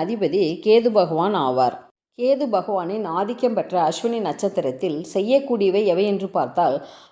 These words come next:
அஸ்வினியில் உச்சமடையும் கிரகம் சூரிய பகவான். எனவே இந்த நட்சத்திர நாளில் சிவபெருமானை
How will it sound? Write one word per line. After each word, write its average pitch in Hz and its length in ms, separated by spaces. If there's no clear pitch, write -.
அஸ்வினியில் 269 480
உச்சமடையும் 202 680
கிரகம் 170 400
சூரிய 196 240
பகவான். 135 340
எனவே 262 340
இந்த 208 140
நட்சத்திர 254 560
நாளில் 151 360
சிவபெருமானை 240 640